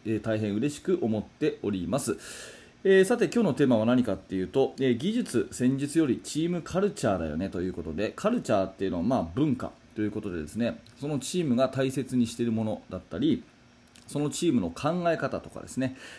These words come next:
そのチームの雰囲気とか、まあ、そういう意味で、えー、捉えていただければいいかなと思っています。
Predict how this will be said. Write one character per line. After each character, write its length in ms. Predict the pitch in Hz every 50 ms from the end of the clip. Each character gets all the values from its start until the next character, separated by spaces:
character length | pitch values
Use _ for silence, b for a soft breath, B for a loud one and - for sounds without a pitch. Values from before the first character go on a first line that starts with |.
| B
そ 120 | - - 151
の 120 | 151 139
チ 220 | - - - 165 147
ー 40 |
ム 60 | 117 101
の 100 | 90 82
雰 380 | - - 151 175 202 226 220
囲 20 | 202
気 160 | - - -
と 200 | - - - -
か、 180 | 95 - - -
ま 120 | 120 151 160
あ、 40 |
そ 180 | 156 - 185 196
う 40 | 202
い 140 | 208 208 202
う 40 |
意 60 | 196 202
味 140 | 185 135
で、 180 | 101 98 - - B B B B B -
え 260 | 113 117 113 113 113 117
ー、 0 |
捉 160 | 139 135 135
え 60 | 123
て 100 | - 107
い 60 | -
た 80 | - 104
だ 80 | 101
け 100 | 98 107
れ 60 | 98 98
ば 120 | - 82
い 100 | 110 107
い 20 |
か 100 | 95 104
な 140 | 107 123 120
と 100 | 113 110
思 140 | 98 98 104
っ 20 |
て 280 | 95 - - _ - -
い 120 | - -
ま 120 | 110 107 104
す。 160 | - -